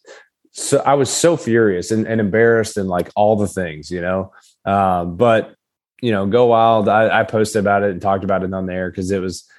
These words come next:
I was like, you know, I invent-, I created this platform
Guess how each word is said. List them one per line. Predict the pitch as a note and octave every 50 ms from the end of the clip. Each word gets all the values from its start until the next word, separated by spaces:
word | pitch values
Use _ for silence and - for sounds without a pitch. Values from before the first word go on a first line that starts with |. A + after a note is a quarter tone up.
| _ - -
I |
was | G#2 A2+
like, | A2+ - -
you | C#3
know, | C#3 C3+ C3
I | C3 C#3
invent-, | C#3+ B2+ G#2 G#2 A#2 A#2+ - -
I | A2 G#2+
created | G#2 - C3+ C3+ C3+ C3 A#2
this | G#2+ -
platform | - - G2+ G2 G#2 F#2+ - - F#2+ F#2+ F#2 F2+ F2+ F2+ F#2 F#2